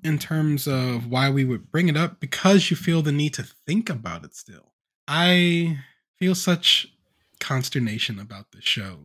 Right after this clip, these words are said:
because I feel like I want to like it, but I can't because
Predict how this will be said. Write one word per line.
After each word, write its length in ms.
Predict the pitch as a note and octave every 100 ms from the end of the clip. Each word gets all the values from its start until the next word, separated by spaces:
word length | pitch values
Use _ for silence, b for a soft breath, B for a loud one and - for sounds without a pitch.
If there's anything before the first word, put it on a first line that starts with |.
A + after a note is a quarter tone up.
| A#2
because 340 | C3 C3+ B2+ -
I 100 | C3+
feel 320 | - D3+ E3+
like 160 | D#3
I 80 | C#3+
want 400 | A2+ A2 A#2+ D3
to 80 | -
like 320 | D#3 D#3 D#3+
it, 140 | F#3 F3+ _ _ _ _ _ _
but 140 | A2+ A#2
I 140 | A2+
can't 760 | - - - - E3+ D#3+ - - _ _ _ _ -
because 500 | C3+ C3+ C3 B2+